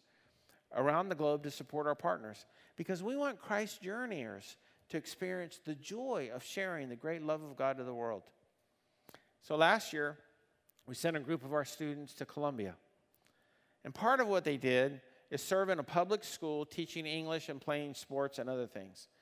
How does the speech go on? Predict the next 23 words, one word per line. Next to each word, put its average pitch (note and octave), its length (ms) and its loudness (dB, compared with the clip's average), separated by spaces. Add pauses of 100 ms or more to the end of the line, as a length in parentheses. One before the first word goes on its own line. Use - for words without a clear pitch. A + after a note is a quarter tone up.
(480)
So G3 160 2
one A#3 300 2
young C4 240 2
man, F3+ 260 6
one F#3+ 140 0
Colombian F#3 680 0
young D3+ 220 0
man D3 360 2 (260)
who, D#3 140 -2 (800)
who D#3+ 80 -4
said F#3+ 240 4
his E3 280 -2
life F3 280 6
had F3+ 180 -6
been E3+ 260 0 (160)
on C3+ 160 0
the C3 60 -4
wrong D3 320 2
path, G#2+ 360 0 (480)
came E3+ 280 -4
to D#3+ 60 -4
know D#3+ 200 -2
Christ - 680 -2